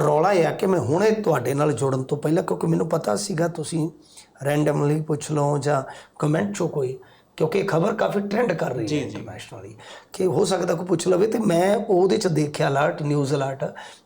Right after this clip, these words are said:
Speaker 1: ਕਿ ਜਿਹੜਾ ਮ੍ਰਿਤਕ ਹੈ ਉਹਦਾ ਭਰਾ ਕਹਿੰਦਾ ਕਿ ਕੋਈ ਮਾਫੀ ਨਹੀਂ, ਇਹਨੂੰ ਫਾਂਸੀ ਦਿਓ।
Speaker 2: ਹੂੰ।
Speaker 1: ਇਹ ਹੁਣ ਪੰਗਾ ਪੈ ਗਿਆ।
Speaker 2: ਫਿਰ ਖਤਰਾ ਟਲਿਆ ਨਹੀਂ, ਜਿਵੇਂ ਤੁਸੀਂ ਕਿਹਾ,
Speaker 1: ਬਿਲਕੁਲ,
Speaker 2: ਉਦੋਂ ਤੱਕ
Speaker 1: ਮੈਂ ਕਿਹਾ ਕਿ ਖਤਰਾ ਨਹੀਂ ਟਲਿਆ,
Speaker 2: ਜੀ।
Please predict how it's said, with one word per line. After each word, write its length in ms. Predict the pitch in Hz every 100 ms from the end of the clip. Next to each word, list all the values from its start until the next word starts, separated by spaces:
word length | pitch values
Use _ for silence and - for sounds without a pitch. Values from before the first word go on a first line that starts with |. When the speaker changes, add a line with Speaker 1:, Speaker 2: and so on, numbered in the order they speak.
| -
Speaker 1:
ਕਿ 100 | 226
ਜਿਹੜਾ 540 | 165 214 277 320 - - _ _ _ -
ਮ੍ਰਿਤਕ 500 | 147 196 202 247 247
ਹੈ 80 | 233
ਉਹਦਾ 200 | 247 269
ਭਰਾ 360 | 262 214 160 180
ਕਹਿੰਦਾ 320 | 226 208 214
ਕਿ 140 | 214
ਕੋਈ 220 | 214 208
ਮਾਫੀ 320 | 165 - - 147
ਨਹੀਂ, 120 | 151
ਇਹਨੂੰ 120 | 151
ਫਾਂਸੀ 340 | 117 120 107
ਦਿਓ। 180 | - - - _ -
Speaker 2:
ਹੂੰ। 220 | 151 110 - _ _ -
Speaker 1:
ਇਹ 160 | 320
ਹੁਣ 160 | 240 -
ਪੰਗਾ 320 | 160 139 110
ਪੈ 220 | - 76
ਗਿਆ। 200 | - - -
Speaker 2:
ਫਿਰ 160 | 139 135
ਖਤਰਾ 320 | 135 131 143
ਟਲਿਆ 320 | 139 127 123
ਨਹੀਂ, 140 | 110
ਜਿਵੇਂ 240 | 101 107 110
ਤੁਸੀਂ 140 | 123
ਕਿਹਾ, 100 | 220
Speaker 1:
ਬਿਲਕੁਲ, 240 | 240 262 277
Speaker 2:
ਉਦੋਂ 140 | 311
ਤੱਕ 100 | 135
Speaker 1:
ਮੈਂ 280 | 180 214 233
ਕਿਹਾ 140 | 247
ਕਿ 160 | 254 -
ਖਤਰਾ 460 | - 196 233 311
ਨਹੀਂ 160 | 214 220
ਟਲਿਆ, 400 | 208 190 220 262
Speaker 2:
ਜੀ। 300 | 135 107